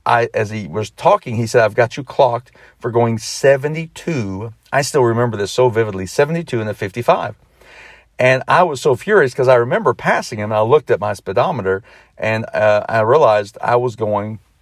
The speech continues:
I was going at, uh, about sixty-five. So I was still speeding, but not seventy-two. Having received some tickets, I knew now <laughs> there's a,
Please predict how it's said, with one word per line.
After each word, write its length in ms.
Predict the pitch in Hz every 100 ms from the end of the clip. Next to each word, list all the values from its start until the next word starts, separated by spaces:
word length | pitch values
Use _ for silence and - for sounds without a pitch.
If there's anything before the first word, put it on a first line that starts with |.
| _
I 80 | -
was 160 | 110 107
going 300 | 104 104 101
at, 280 | 101 98 - _
uh, 220 | 107 101 -
about 260 | 110 107
sixty-five. 640 | - - 185 123 110 101 -
So 120 | 160
I 120 | 165
was 120 | 214
still 160 | - 170
speeding, 420 | - 127 - - _ _ _ _ _ _ _ _
but 240 | 127 135 131
not 240 | 127 123
seventy-two. 600 | - 107 110 110 202 87 _ _ _ _ _ _ _ _ _ _ _ _ -
Having 380 | 139 135 123
received 420 | 113 123 - 254 202
some 200 | 135 113
tickets, 400 | 113 110 113 - -
I 140 | 123
knew 200 | 123 160
now 540 | 175 113 113 123 - 123 _ -
<laughs> 200 | - -
there's 300 | 131 131 117
a, 140 | 117